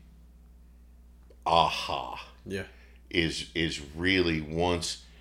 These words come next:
Speaker 1: if you, if anybody ever trains with David and goes this route, I mean, be prepared for a journey.
Speaker 2: Yeah, <laughs> that's
Speaker 1: It,
Speaker 2: why I
Speaker 1: you
Speaker 2: named
Speaker 1: know,
Speaker 2: the podcast.
Speaker 1: Yeah, because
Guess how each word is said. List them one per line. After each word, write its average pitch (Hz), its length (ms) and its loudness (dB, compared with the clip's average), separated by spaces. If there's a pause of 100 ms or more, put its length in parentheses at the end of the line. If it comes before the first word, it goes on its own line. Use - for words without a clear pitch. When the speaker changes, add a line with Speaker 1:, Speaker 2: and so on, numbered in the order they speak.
(120)
Speaker 1:
if 80 240 -4
you, 80 220 -6
if 78 240 -4
anybody 85 560 2
ever 73 140 -2
trains 78 420 -4
with - 160 -14
David 67 480 -8 (540)
and 73 400 -2 (360)
goes 85 360 2
this 73 260 -6
route, 69 260 -6
I 76 60 -4
mean, 80 200 -2
be 85 120 -4
prepared 90 480 4
for 76 140 -2
a 73 100 -4
journey. 87 460 0 (340)
Speaker 2:
Yeah, 110 260 -4
<laughs> - 40 -8
that's 147 160 -2
Speaker 1:
It, 92 180 4
Speaker 2:
why 107 160 2
I 98 40 6
Speaker 1:
you 87 60 6
Speaker 2:
named 110 200 4
Speaker 1:
know, 107 80 0
Speaker 2:
the - 40 -8
podcast. 107 460 -2
Speaker 1:
Yeah, 98 360 6 (200)
because 87 880 0